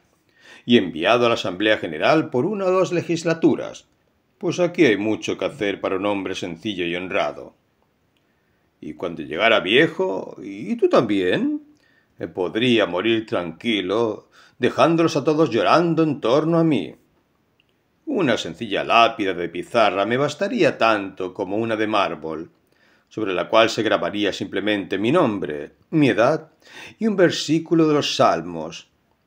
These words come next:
y quizá algunas palabras que dijeran a la gente, eh, que había vivido como un hombre honrado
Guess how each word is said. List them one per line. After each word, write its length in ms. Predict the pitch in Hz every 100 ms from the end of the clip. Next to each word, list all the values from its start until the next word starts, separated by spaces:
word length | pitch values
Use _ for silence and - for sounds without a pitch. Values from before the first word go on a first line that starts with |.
| _ -
y 100 | 120
quizá 300 | 104 - 113
algunas 300 | 107 107 -
palabras 520 | - 101 107 101 -
que 100 | 98
dijeran 480 | 82 85 107 98 92
a 40 |
la 120 | 87
gente, 600 | - 117 107 - 110 139 - - _ -
eh, 120 | 139
que 80 | 180
había 120 | 208
vivido 920 | 175 160 127 135 131 90 92 113 117 _
como 240 | - 170 202
un 140 | 180
hombre 280 | 180 170 160
honrado 880 | 139 110 - 107 104 87 135 -